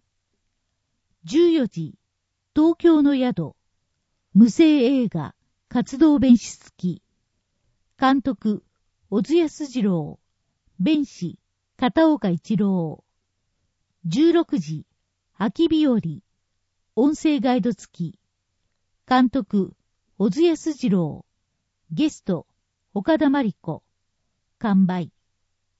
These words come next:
関連イベント。オリジナルビデオ。高等物語。夏休み子ども映画教室。クレイアニメーション作品放映。オズを描く展。オズマルシェ。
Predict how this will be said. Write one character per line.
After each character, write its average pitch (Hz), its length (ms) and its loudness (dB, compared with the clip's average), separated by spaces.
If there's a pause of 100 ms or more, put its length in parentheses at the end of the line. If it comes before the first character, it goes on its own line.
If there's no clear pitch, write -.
(720)
関 302 260 0
連 320 240 -2
イ 294 60 -8
ベ 254 160 0
ン 190 100 4
ト。 - 260 -8 (680)
オ 190 80 0
リ 311 140 0
ジ - 140 -10
ナ 330 120 2
ル 294 80 -4
ビ 285 120 -2
デ 233 140 0
オ。 160 220 -4 (400)
高 311 220 0
等 320 220 2
物 254 260 6
語。 247 120 -4 (1080)
夏 220 260 0
休 311 300 0
み 180 320 4
子 247 120 -2
ど 330 120 2
も 330 160 4
映 320 140 2
画 302 140 0
教 269 280 0
室。 - 340 -16 (400)
ク 202 140 -2
レ 330 180 2
イ 320 80 0
ア 311 60 0
ニ 302 100 0
メ 302 200 0
ー - 20 -2
シ 277 160 -6
ョ 269 40 0
ン 247 60 -2
作 - 240 -8
品 - 260 2
放 196 320 -2
映。 165 400 -6 (1200)
オ 190 140 -2
ズ 330 160 2
を 330 140 4
描 285 240 -2
く 220 280 -10 (160)
展。 160 300 -4 (840)
オ 190 100 0
ズ 302 180 0
マ 311 140 -2
ル 254 120 -4
シ - 160 -10
ェ。 135 100 -12